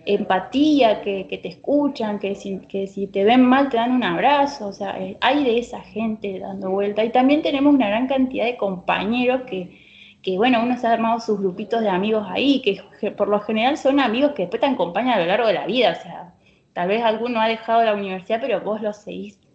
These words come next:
sigue sosteniendo esa amistad. Digo, bueno, si están todos estos contextos así de cosas buenas, ¿por qué miramos la tragedia? O sea,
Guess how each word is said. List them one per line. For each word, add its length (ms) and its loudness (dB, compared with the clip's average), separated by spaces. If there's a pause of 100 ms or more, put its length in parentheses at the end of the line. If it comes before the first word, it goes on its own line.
(240)
sigue 300 0
sosteniendo 640 -2
esa 200 -8
amistad. 420 -8 (520)
Digo, 240 4
bueno, 300 4
si 260 -12
están 400 0
todos 240 0
estos 300 -4
contextos 800 -2
así 300 -6
de 100 0
cosas 420 -6
buenas, 360 2
¿por 220 0
qué 160 4
miramos 360 4
la 100 4
tragedia? 600 -2
O 40 -14
sea, 260 -8